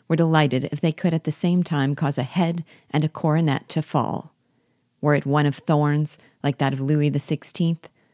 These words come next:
of flowers, like those of the girls of Verdun, or of laurels,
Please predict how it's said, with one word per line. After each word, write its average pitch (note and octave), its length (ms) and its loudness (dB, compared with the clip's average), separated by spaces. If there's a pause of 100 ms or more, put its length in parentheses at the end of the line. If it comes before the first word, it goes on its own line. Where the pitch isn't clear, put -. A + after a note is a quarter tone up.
(180)
of D3+ 140 -4
flowers, C3+ 640 -2 (240)
like C3+ 160 -2
those D#3 180 2
of C#3 80 -4
the D3+ 80 0
girls D3+ 380 0
of C3+ 80 -2
Verdun, C#3 640 0 (400)
or D3 140 4
of D3 100 0
laurels, B2+ 680 0